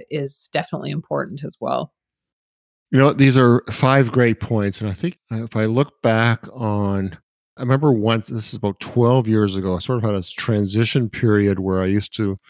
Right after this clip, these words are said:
Speaker 2: loathe, I mean, I still don't like letting somebody go, but often it's for the best of the company or best for the person. But I sort of had this epiphany, and I was just thinking,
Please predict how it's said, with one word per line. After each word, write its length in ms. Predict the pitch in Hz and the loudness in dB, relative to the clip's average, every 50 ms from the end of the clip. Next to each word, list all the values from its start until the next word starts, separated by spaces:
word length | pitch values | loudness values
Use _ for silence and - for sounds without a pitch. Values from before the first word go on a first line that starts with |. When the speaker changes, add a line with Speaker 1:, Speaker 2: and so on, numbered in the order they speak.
| _ - - - - - - - _ _ - | _ -20 -20 -20 -20 -20 -20 -20 _ _ -10
Speaker 2:
loathe, 760 | 113 104 101 101 101 104 113 113 117 120 120 120 117 98 - - - - - _ | -6 -4 -4 -2 0 2 4 6 6 6 8 6 6 4 2 -6 -16 -20 -16 _
I 80 | - 139 | -6 -4
mean, 160 | 135 127 110 | -2 0 -2
I 40 | 98 | -2
still 280 | - - - 123 107 101 | -4 -4 -4 -4 -4 -4
don't 240 | 107 98 - - | -4 -6 -8 -6
like 280 | 95 92 87 87 - - - _ _ _ 185 214 | -8 -8 -8 -8 -10 -14 -20 _ _ _ -20 -16
letting 260 | 123 101 98 95 95 | -12 -10 -8 -8 -8
somebody 280 | 85 98 95 92 90 90 | -6 -6 -4 -4 -4 -6
go, 320 | 85 - 92 90 87 82 | -4 -2 -2 0 0 -2
but 160 | - 78 71 - | -4 -6 -10 -8
often 400 | - 101 98 101 - - 95 95 | -4 -2 -2 -2 -2 -4 -4 -4
it's 160 | 92 - - | -4 -6 -10
for 140 | - - 90 | -10 -8 -8
the 80 | 90 | -8
best 280 | 87 95 92 90 - - | -4 -4 -4 -4 -4 -4
of 60 | 98 | -8
the 60 | 90 | -12
company 360 | - - - 98 90 90 104 92 | -12 -6 -4 -4 -4 -2 -4 -6
or 100 | 87 85 | -6 -6
best 240 | - 95 92 - | -6 -6 -6 -6
for 60 | - 95 | -8 -10
the 80 | 95 | -12
person. 420 | - - 147 147 143 - - 95 85 | -6 -2 0 0 0 0 -2 -4 -4
But 80 | 90 | -4
I 40 | 95 | -6
sort 220 | - - 151 147 | -4 -2 -2 -2
of 60 | 139 - | 0 0
had 140 | - 113 110 | 2 2 2
this 140 | 110 101 - | 2 0 -2
epiphany, 560 | 95 - - 107 95 - - 87 76 76 82 | -6 -4 -2 -2 -2 0 -2 -2 -2 0 0
and 100 | 85 87 | 0 0
I 20 | 92 | 0
was 100 | 87 87 | 0 -2
just 160 | 101 95 - | -4 -2 0
thinking, 340 | 113 107 92 95 95 92 | 0 0 0 -2 -4 -4